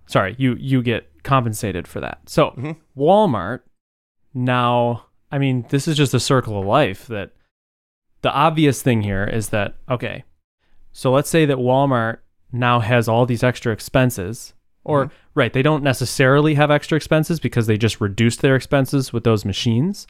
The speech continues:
Speaker 2: Mm-hmm.
Speaker 1: It's kind of a wash, but somebody who isn't on the hook for all those workers and who comes into the game and opens a supermarket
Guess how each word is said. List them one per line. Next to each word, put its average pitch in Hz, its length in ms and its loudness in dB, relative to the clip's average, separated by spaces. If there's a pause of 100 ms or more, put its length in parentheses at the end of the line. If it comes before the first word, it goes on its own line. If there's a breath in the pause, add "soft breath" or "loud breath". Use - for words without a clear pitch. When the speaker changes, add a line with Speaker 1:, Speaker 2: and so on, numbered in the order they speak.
(140)
Speaker 2:
Mm-hmm. 117 140 -10
Speaker 1:
It's 123 80 -10
kind 113 180 -4
of 120 80 0
a 131 40 0
wash, 127 420 2
but 123 300 0 (260 soft breath)
somebody 135 380 0
who 117 220 -4
isn't 190 340 4
on 117 180 0
the 107 100 -2
hook 104 240 -4
for - 160 0
all 113 160 4
those 107 200 -2
workers 113 440 -2
and 107 100 -4
who 120 80 0
comes 135 340 2
into 123 200 2
the 117 80 -2
game 107 300 -2
and 104 80 -2
opens 139 260 -2
a 143 80 0
supermarket 104 600 -6